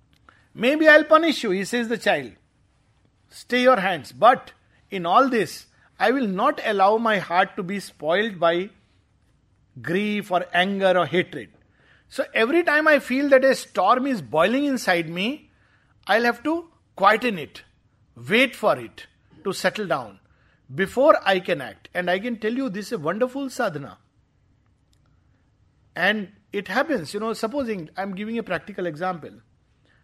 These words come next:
You get to know somebody whom, who is like a friend or maybe a neighbor or someone, and you get to know that, you know, he was speaking ill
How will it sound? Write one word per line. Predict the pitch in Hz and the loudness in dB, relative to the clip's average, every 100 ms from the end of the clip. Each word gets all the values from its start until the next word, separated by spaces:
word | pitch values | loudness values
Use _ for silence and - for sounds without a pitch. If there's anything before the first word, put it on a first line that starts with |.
| _ _ | _ _
You | 151 254 | -8 0
get | 277 240 254 | 2 2 0
to | |
know | 202 202 233 254 _ _ - | -6 -4 -6 -10 _ _ -12
somebody | - 170 196 214 214 | -4 -2 -2 -4 -6
whom, | 170 185 185 170 _ _ _ _ _ - | -8 -8 -8 -14 _ _ _ _ _ -18
who | 214 254 | -10 -8
is | 233 | -2
like | 214 202 | 0 0
a | 214 | -4
friend | - 190 185 180 | -2 -2 0 0
or | 165 156 | 0 0
maybe | 170 175 180 | -4 -6 -4
a | 160 | -4
neighbor | 175 160 160 151 | -4 -4 -4 -4
or | |
someone, | 143 156 131 151 - _ _ _ _ _ - | -8 -12 -12 -14 -16 _ _ _ _ _ -8
and | 180 | -6
you | 196 | -2
get | 220 220 | 0 0
to | 220 | -2
know | 185 214 | -4 -4
that, | 196 180 | -4 -4
you | 180 | -6
know, | 220 247 | -8 -8
he | 185 170 214 | -8 -8 -6
was | 214 180 | -6 -8
speaking | - 196 233 247 - | -12 -12 -12 -12 -8
ill | 220 | -8